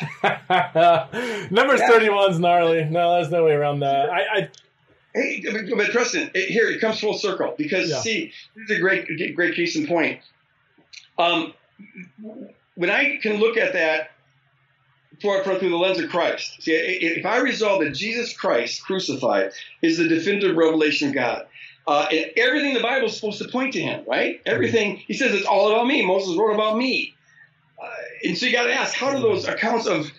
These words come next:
Speaker 2: the Israelites slaughtering men, women, children, and even the babies, even the animals, that they spared the trees, uh, how does that point to Jesus?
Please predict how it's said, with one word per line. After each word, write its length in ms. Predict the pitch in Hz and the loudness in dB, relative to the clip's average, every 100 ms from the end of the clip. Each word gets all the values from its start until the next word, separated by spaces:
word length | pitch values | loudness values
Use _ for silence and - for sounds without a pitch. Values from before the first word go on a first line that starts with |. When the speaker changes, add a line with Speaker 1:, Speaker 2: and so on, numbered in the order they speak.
| - _ | -20 _
Speaker 2:
the 140 | 165 196 | 0 0
Israelites 380 | 214 190 160 - | 2 2 0 -2
slaughtering 400 | 208 208 180 170 | 0 2 2 2
men, 220 | 196 190 | 2 2
women, 240 | 190 175 | 0 0
children, 440 | 160 226 226 165 170 | 0 2 2 2 0
and 180 | 160 | 0
even 140 | 185 175 | 0 0
the 80 | 147 | 0
babies, 360 | 190 208 156 | 0 0 -2
even 180 | 214 208 | -2 0
the 180 | 151 151 | 0 0
animals, 600 | 185 254 139 127 220 - - | 0 0 0 0 -2 -8 -6
that 100 | - | -2
they 80 | 156 | -2
spared 360 | 147 196 202 143 | -2 -2 -2 -2
the 60 | |
trees, 540 | 139 190 151 180 - - - _ | -4 0 0 0 -4 -16 -20 _
uh, 300 | 170 180 - | 0 0 -2
how 200 | - 269 | 0 2
does 100 | 247 | 2
that 160 | 240 160 | 0 -2
point 180 | 240 254 | -2 -2
to 80 | |
Jesus? 540 | 226 262 208 135 - | -2 -2 -2 -6 -12